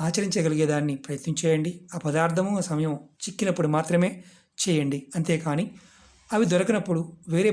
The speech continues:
పదార్థాలతో ప్రయత్నాలు చేయమాకండి. ఎందుకంటే తాంత్రిక ఉపాయాలు సమయాన్ని, అలాగే పదార్థం చాలా ప్రభావవంతంగా పనిచేస్తుంది.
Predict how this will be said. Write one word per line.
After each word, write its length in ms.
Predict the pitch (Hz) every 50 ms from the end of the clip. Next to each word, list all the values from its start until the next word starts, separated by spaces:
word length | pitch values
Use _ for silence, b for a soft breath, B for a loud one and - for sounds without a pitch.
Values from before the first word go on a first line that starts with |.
| 208 180
పదార్థాలతో 560 | 160 165 156 156 147 151 147 143 147 - 175 175 180
ప్రయత్నాలు 360 | - 143 135 - - 160 147 -
చేయమాకండి. 480 | 165 160 160 160 160 165 170 160 160 - - - -
ఎందుకంటే 380 | 165 160 156 151 160 156 156 160 - 160
తాంత్రిక 320 | 156 175 233 285 - - 196 165
ఉపాయాలు 420 | - 165 160 156 156 156 165 156 147 - B B B B B B B B B B B - - -
సమయాన్ని, 500 | 165 175 190 196 196 190 190 196 208 220 - - - -
అలాగే 240 | 175 160 156 151 147 -
పదార్థం 340 | 147 151 156 165 160 156 151 139 -
చాలా 180 | 160 147 147 143 147 - - -
ప్రభావవంతంగా 500 | 156 156 160 160 160 156 147 180 151 180 -
పనిచేస్తుంది. 480 | 175 147 - 165 139 - - 160 147